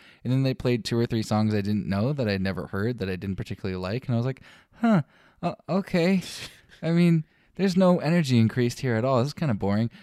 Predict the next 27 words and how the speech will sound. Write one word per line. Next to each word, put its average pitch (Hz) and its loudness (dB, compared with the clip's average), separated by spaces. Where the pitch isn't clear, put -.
And 120 0
then 143 2
they 160 2
played 143 -2
a - -6
song 127 0
that 120 0
I, 117 -2
like, 113 -6
liked 156 -4
that 107 -2
I 104 -2
heard 110 -6
live. 110 -6
And 127 -2
I 127 2
was 131 -2
like, - -8
"I 143 -6
guess 170 -6
they're 214 -4
just 196 -8
not 170 -4
for 151 -8
me 135 -2
live 92 -4
because 113 -4